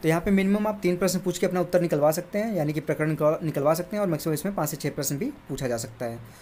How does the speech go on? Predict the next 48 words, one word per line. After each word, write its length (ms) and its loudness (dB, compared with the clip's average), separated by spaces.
तो 60 0
यहाँ 120 4
पे 60 -2
देख 160 0
लीजिए, 140 -2
पहला 240 2
प्रश्न 240 -4
है, 60 -2
बच्चों, 640 -4
ज़मीन 260 2
के 80 0
अंदर 200 0
से 200 0
क्या 220 0
क्या 160 2
चीज़ें 220 -2
निकलती 360 0
हैं 240 -4
या 60 -6
फिर 120 -4
निकाली 300 0
जाती 260 0
हैं? 120 -6
तो 120 -6
बच्चे 200 -8
बताएंगे, 460 -2
पानी, 460 -4
सोना, 340 -6
चांदी, 360 -4
तेल, 280 -4
कोयला 320 -2
इत्यादि। 360 -2
अब 60 -4
दूसरा 240 0
प्रश्न 200 0
यहाँ 120 4
पे 100 0
बत-, 220 -4
बनाइए, 440 -2
सोना, 300 -2
चांदी, 240 0
कोयले 300 0
को 120 -2
क्या 180 0
कहते 280 -4
हैं? 220 -4
तो 80 -8
इन्हें 360 -4